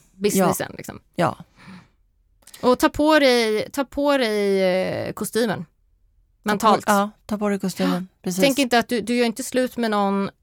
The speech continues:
Speaker 1: personligt.
Speaker 2: Nej.
Speaker 1: Det är en businessgrej. Ta på
Speaker 2: Ja.
Speaker 1: dig kostymen och gå in och gör slut med
Speaker 2: Mm.
Speaker 1: en kund.
Speaker 2: Ja, sen ska man ju också, eh, titta på sig själv. Alltså, det kanske inte alltid är kundens fel. Jag kanske själv är jävligt speciell.
Speaker 1: Mm.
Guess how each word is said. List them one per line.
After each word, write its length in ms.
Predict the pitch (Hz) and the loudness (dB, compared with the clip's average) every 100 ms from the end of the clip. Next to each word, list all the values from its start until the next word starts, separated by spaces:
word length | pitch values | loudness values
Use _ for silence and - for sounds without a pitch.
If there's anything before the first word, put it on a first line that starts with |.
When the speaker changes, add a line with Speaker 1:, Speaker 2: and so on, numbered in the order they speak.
| _ - | _ -10
Speaker 1:
personligt. 800 | 220 - 311 285 165 - - - | -4 0 0 0 -4 -8 -12 -8
Speaker 2:
Nej. 320 | - 175 156 160 | -2 -2 -2 -2
Speaker 1:
Det 60 | |
är 120 | 233 247 | 0 0
en 140 | 240 | 0
businessgrej. 760 | 285 - 202 202 - 277 139 | -2 -2 -4 -4 -2 0 0
Ta 120 | 170 226 | -2 -2
på 60 | |
Speaker 2:
Ja. 160 | 160 339 | 2 2
Speaker 1:
dig 100 | 349 | 2
kostymen 680 | 330 - 262 254 254 247 247 - _ _ _ _ _ | -2 0 0 2 2 2 -2 -8 _ _ _ _ _
och 340 | 262 247 240 | 0 2 2
gå 120 | 233 240 | 0 -2
in 140 | 220 | 0
och 80 | 202 | 0
gör 120 | 202 | 0
slut 360 | - 294 262 - | 2 2 0 -2
med 400 | 208 175 185 190 - | 0 2 2 0 -2
Speaker 2:
Mm. 180 | 202 190 | -2 -2
Speaker 1:
en 100 | - - | -6 -12
kund. 520 | - 269 - 170 196 - - - - | -2 -2 0 -6 -6 -10 -18 -16 -8
Speaker 2:
Ja, 100 | - - | -6 -4
sen 220 | - 185 | 0 -2
ska 160 | - 262 | 0 4
man 80 | 311 | 4
ju 60 | |
också, 200 | 220 - | 4 2
eh, 580 | 180 - - 120 120 - 180 | -2 -4 -6 -2 -2 -4 -4
titta 260 | 196 170 | -2 -2
på 120 | - 156 | -4 -4
sig 120 | 165 | -2
själv. 440 | 262 240 - - | 0 0 -2 -4
Alltså, 240 | 196 165 170 | -2 0 -2
det 120 | 170 | 0
kanske 260 | 202 202 247 | 0 2 0
inte 200 | 190 - | 0 0
alltid 340 | 160 - 247 | 0 -2 -6
är 40 | |
kundens 420 | - 156 151 143 - | -2 -2 -2 -6 -6
fel. 180 | 139 151 | -4 -2
Jag 160 | 180 | -4
kanske 220 | - 226 196 | -4 -6 -4
själv 320 | 196 254 277 | -2 0 0
är 40 | |
jävligt 260 | 240 - - | -2 -2 -4
speciell. 600 | - - - - - - | -6 -6 -4 -2 -2 -2
Speaker 1:
Mm. 300 | 226 208 | -4 -4